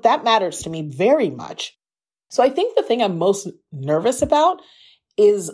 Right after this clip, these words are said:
less the exposure and criticism that most people worry about.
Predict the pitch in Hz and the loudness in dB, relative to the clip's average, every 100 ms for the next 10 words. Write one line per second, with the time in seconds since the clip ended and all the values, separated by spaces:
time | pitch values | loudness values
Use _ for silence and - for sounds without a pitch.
0 | - 202 196 196 320 - 240 - 214 208 | -10 -6 2 2 2 -2 -12 -8 -6 -4
1 | 170 - - 180 208 220 226 180 - 185 | -6 -10 -4 0 0 2 2 2 -2 -2
2 | 190 190 180 180 160 156 151 156 160 - | 0 -2 -4 -2 -2 -2 -2 -4 -4 -12
3 | 190 190 180 180 180 175 170 170 | -2 -2 0 -2 0 2 4 2